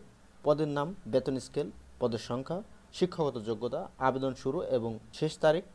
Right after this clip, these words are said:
বিস্তারিত তথ্য দেখিয়ে দিব আজকের এই ভিডিওর মাধ্যমে। তো viewers, ভিডিও শুরু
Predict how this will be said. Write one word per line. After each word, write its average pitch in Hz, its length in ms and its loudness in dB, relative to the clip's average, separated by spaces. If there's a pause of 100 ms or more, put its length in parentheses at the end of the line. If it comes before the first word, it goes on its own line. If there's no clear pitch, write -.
(300)
বিস্তারিত 175 360 -2 (140)
তথ্য - 180 -6 (360)
দেখিয়ে 139 280 -2
দিব 101 120 -6 (180)
আজকের 120 280 -8 (120)
এই 104 80 -6 (160)
ভিডিওর 110 360 0
মাধ্যমে। 95 340 -8 (140)
তো 135 40 2 (140)
viewers, 185 340 0 (280)
ভিডিও 120 260 2
শুরু 190 120 0